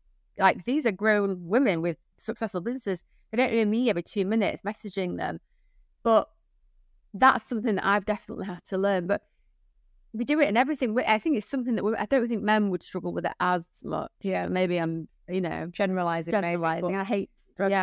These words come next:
Speaker 1: generalising, but, you know.
Speaker 2: Well, there is that fear, and I think always, and I see it, and we see it in a lot of clients, a fear of, it's not even not being successful, it's a fear of not being liked almost.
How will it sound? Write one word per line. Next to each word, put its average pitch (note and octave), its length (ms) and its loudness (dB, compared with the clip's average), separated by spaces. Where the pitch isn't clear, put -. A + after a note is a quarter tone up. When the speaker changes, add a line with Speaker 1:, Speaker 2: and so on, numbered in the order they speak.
Speaker 1:
generalising, E3+ 220 -8
but, F3+ 180 0
you A3+ 80 -2
know. F3+ 220 2
Speaker 2:
Well, C4 140 -2
there F4 120 0
is G#4 140 2
that E4 200 2
fear, G#3 300 2
and G3 80 -2
I G3+ 60 -4
think C4 280 -2
always, B3+ 300 2
and A#3 100 0
I A3+ 60 0
see D#4 320 -2
it, - 80 2
and A3+ 80 -2
we A3+ 80 -2
see D4 220 0
it C4+ 40 2
in A#3+ 60 0
a A#3+ 80 2
lot A3+ 180 4
of G3+ 120 -6
clients, A#3 440 -2
a - 60 -8
fear A3+ 560 0
of, F3+ 420 2
it's - 160 -2
not F4+ 140 2
even E4 180 2
not D#4 140 4
being B3+ 160 2
successful, - 560 -2
it's G3 100 -6
a A3+ 60 -4
fear C4+ 320 6
of A3+ 100 0
not A#3 300 2
being A3+ 200 2
liked F#3+ 580 0
almost. E3+ 640 -4